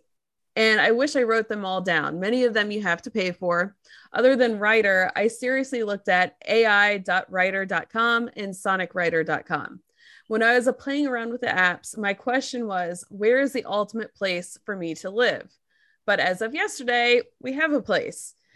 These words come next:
And it is actually very similar to the house that I had on my vision board. My conundrum was, do we move to Florida and live in my dream state, or do we move closer to my son's new high school and stay in the cold, landlocked Ohio for a few more years,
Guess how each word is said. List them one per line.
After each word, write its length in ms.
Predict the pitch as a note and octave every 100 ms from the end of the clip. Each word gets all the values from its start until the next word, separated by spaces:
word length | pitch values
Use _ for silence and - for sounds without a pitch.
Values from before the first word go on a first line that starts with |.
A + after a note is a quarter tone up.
| _ -
And 220 | A#3+ B3
it 140 | B3 B3+
is 140 | A#3 -
actually 400 | E4 D4+ C4 A3+
very 300 | G3+ G#3 C4
similar 580 | C#4+ C#4+ G#3+ G3 G3
to 140 | A3 A#3+
the 100 | A#3
house 280 | E3+ - -
that 100 | G3+
I 80 |
had 240 | G3 D#3 E3
on 80 | F3
my 100 | F#3+
vision 320 | B3+ A3+ F#3+
board. 320 | - - F#3+ _ _ _ _ _ _ _ -
My 180 | A3+ A3+
conundrum 640 | C4 C#4 D4+ D4+ A3 G3+ G3
was, 300 | G3 F#3+ F3+
do 120 | F#3+
we 140 | F#3
move 500 | G3 G#3 G#3 G3+ G3
to 140 | - F#3
Florida 560 | - A#3 B3 C#4+ E4 D#4 _ _ -
and 260 | G3+ G3+
live 200 | G#3+ G#3
in 140 | G3 F#3
my 120 | E3+
dream 320 | F#3 C4 C#4+
state, 360 | D4 C4+ C4 -
or 140 | A#3+ A#3
do 120 | A3+
we 160 | A#3 A3+
move 320 | G#3+ G#3 F#3
closer 340 | A#3 G#3+ A3
to 80 | G3
my 120 | F#3
son's 440 | F3+ F#3+ F#3 F3+ F3+
new 140 | E3+
high 180 | B3 C#4+
school 420 | C#4+ B3+ A#3 A#3
and 220 | A3 A3
stay 300 | - G#3 G3
in 80 | F#3
the 80 | E3+
cold, 440 | - B3+ B3 A3+ -
landlocked 580 | G3+ G3+ G3 F3+ F3 -
Ohio 500 | F3+ A3 C4 A3+ A3
for 160 | A3+ G#3+
a 60 |
few 180 | A3 G#3+
more 160 | G3+ F#3+
years, 400 | F#3 F3 F3+